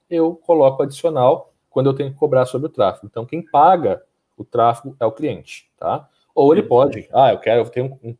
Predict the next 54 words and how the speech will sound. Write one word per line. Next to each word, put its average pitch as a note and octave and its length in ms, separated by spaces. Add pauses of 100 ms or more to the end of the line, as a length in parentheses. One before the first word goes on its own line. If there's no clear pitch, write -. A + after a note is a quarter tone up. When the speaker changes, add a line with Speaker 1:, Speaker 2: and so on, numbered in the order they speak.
(120)
Speaker 1:
um A2+ 80
cartão A2 400
corporativo, A#2+ 600
eu - 20
quero D3 160
cadastrar C#3 360
esse C3 100
cartão, B2+ 280
você C3 140
vê C#3 80
o C3+ 60
que C#3 60
faz C#3 220
aí." D#3 280 (640)
Não C#3 120
tem C3 140
problema C3 340
também. C3 340 (300)
Por A2+ 80
exemplo, B2 240
na C#3 200
UP D3 140
a - 20
gente D#3+ 160
tem E3+ 120
cartão E3 260
corporativo E3 720
cadastrado. D#3+ 680 (480)
Então, G#2+ 240
esse A#2+ 140
cartão, D3 500
pô, A#2+ 140
toda D#3 280
vez D3+ 180
que C#3 80
chega C#3 260
no D3+ 80
limite, D#3 400
eu D3 60
preciso C#3+ 240
de D#3+ 80
mais, D#3 240
eu F#3+ 100
pago, E3 500 (140)
no D3 80
mesmo D3 300
dia C#3+ 120
eu D3 40
libero D3 260
o D#3+ 40
crédito, D3+ 440
continua F3 340
o E3 80
anúncio, F3+ 440